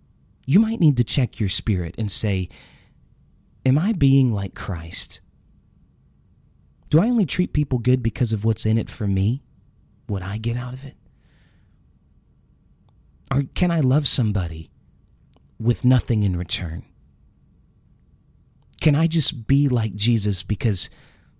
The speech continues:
that's who he's called me to be, and that's the kind of life I want to live?" We were in Florida a couple weeks ago, and we had a great time. We went to SeaWorld,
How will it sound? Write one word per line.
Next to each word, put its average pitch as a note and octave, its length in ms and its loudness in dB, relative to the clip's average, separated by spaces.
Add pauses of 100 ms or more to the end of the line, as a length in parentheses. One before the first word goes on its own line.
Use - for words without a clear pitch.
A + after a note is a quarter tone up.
(640)
that's A2+ 300 0
who A2+ 100 0
he's G2 280 -2
called F#2+ 280 -6
me G2 140 -6
to - 140 -8
be, A2 240 -2
and F2+ 160 -2
that's - 340 -6
the - 120 -8
kind A2 260 -6
of F#2+ 80 -4
life G2 260 -6
I G2+ 80 -6
want F#2+ 220 -6
to E2+ 40 -8
live?" G2 480 -16 (2000)
We E3+ 120 2
were D3+ 120 6
in A2 100 4
Florida G2 600 -2 (1080)
a G2+ 80 -8
couple F#2 280 -6
weeks F#2+ 240 -2
ago, F2+ 460 0
and D#2+ 360 -4 (540)
we A#2 80 2
had G#2+ 80 0
a G2+ 60 -2
great G2 280 -4
time. F#2 460 -2
We A2+ 100 0
went A#2 180 2
to G2 80 -4
SeaWorld, A2 840 -4